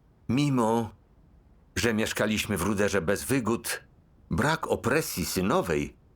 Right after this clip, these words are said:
sprawił, że mogliśmy się spotykać, czytać Boże Słowa,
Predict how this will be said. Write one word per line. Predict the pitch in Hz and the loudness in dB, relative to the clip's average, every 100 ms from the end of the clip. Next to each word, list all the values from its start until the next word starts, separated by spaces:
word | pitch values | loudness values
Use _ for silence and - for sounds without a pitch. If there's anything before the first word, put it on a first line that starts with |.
| - _ _ _ - | -20 _ _ _ -10
sprawił, | - - 170 151 107 90 147 165 | -8 -4 0 2 0 0 0 2
że | 160 | 2
mogliśmy | 131 113 87 120 127 139 139 | 2 0 0 -2 -2 -2 0
się | 165 | 0
spotykać, | 156 - 196 190 127 - 147 - - - | -2 -2 -4 -2 -4 -2 -4 -6 -10 -8
czytać | - 180 135 98 | -4 0 0 -2
Boże | 90 107 87 82 | 0 0 0 -2
Słowa, | - 87 80 78 101 | -2 0 0 0 -2